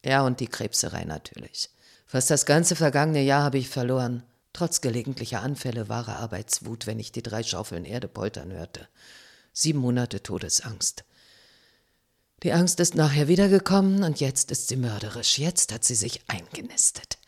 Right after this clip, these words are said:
Und jede Nacht diese entsetzlichen Träume.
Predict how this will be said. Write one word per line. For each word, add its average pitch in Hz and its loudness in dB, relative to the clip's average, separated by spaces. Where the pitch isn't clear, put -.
Und 107 -6
jede 143 4
Nacht 135 -4
diese 110 -8
entsetzlichen - -8
Träume. - -14